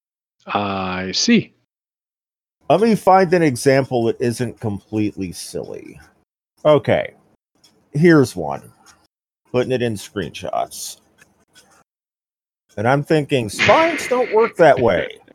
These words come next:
Speaker 1: <laughs> No, no, they do not. Or rather, if they do, that's the last time they work that way. Actually, speaking of Untitled Goose Game, hang on, I gotta drop a link here as well. <clears throat>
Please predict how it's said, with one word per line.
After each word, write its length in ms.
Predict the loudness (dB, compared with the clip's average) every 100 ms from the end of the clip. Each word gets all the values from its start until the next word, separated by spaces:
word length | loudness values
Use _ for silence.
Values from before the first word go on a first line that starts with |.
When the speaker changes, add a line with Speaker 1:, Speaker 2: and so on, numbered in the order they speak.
| _
Speaker 1:
<laughs> 40 | -20 -18 -18 -18 -18 -20 -20 -20 -4
No, 260 | 2 2 2
no, 180 | 0 2
they 140 | 2
do 140 | 0 -2
not. 340 | -4 -6 -12 -16 -18 -20 _ _ _ _ _ _
Or 200 | -6 -4
rather, 260 | 0 0 0
if 220 | -2 0
they 160 | 2 2
do, 420 | 2 0 0 -2
that's 240 | -4 -4 -4
the 100 | -2
last 260 | 0 0
time 220 | 0 -2
they 80 | -2
work 240 | -4 -6 -6
that 160 | -8
way. 240 | -6 -8 -10 _ _ _ _ -20 -20 _ _ _ _ _ _ _ -20 _ _ _ _ _
Actually, 180 | -12 -8 -4
speaking 280 | -2 0
of 100 | -2
Untitled 440 | -2 -4 -4 -4 -6
Goose 160 | -6
Game, 180 | -4 -6
hang 200 | -6 -10
on, 100 | -8
I 60 | -6
gotta 180 | -6 -6
drop 240 | -8 -6
a 60 | -6
link 240 | -6 -8
here 240 | -8 -6 -6
as 120 | -8
well. 360 | -8 -8 -10 -16 _ _
<clears throat> 0 | _